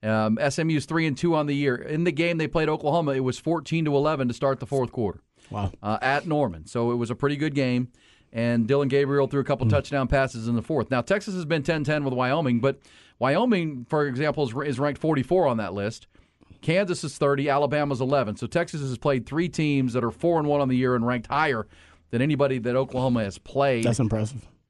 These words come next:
Speaker 1: It is. I mean, uh, and that's the resume for Texas. I mean, uh, Oklahoma's resume is garbage. The teams they've played are thirteen and ten.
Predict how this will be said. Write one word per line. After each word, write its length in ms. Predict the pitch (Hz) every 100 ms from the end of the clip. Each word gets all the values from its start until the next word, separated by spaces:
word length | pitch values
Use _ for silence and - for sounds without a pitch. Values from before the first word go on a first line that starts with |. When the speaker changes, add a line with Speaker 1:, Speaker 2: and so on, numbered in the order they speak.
| _ -
Speaker 1:
It 120 | 117 143
is. 320 | 131 95 107
I 80 | 104
mean, 360 | 113 113 110
uh, 340 | 113 113 113 110 _ - - -
and 100 | 117
that's 200 | 151 165
the 140 | 139 139
resume 460 | 175 135 123 117
for 120 | 113
Texas. 420 | 120 143 123 98 120
I 40 |
mean, 180 | 131 147
uh, 120 | 165 143
Oklahoma's 480 | 143 196 165 147
resume 280 | 131 135 117
is 80 | 101
garbage. 400 | 123 117 90 90
The 80 | 113
teams 240 | 151 143
they've 140 | 127 117
played 200 | 135 117
are 60 |
thirteen 400 | 110 139 120 135
and 120 | 113
ten. 400 | 135 127 117 117